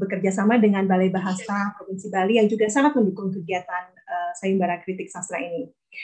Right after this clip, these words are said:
Dan buku Sastra Pariwisata Lokalitas,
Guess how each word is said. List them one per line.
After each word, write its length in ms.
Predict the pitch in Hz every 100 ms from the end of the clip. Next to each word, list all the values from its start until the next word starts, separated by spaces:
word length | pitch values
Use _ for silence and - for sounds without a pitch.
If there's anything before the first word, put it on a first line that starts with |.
| - 185
Dan 320 | 208 247 269
buku 400 | 247 214 277 294 302
Sastra 720 | 262 254 - 277 311 339 330
Pariwisata 800 | 208 208 196 214 202 233 247 254
Lokalitas, 800 | 208 185 185 185 269 392 -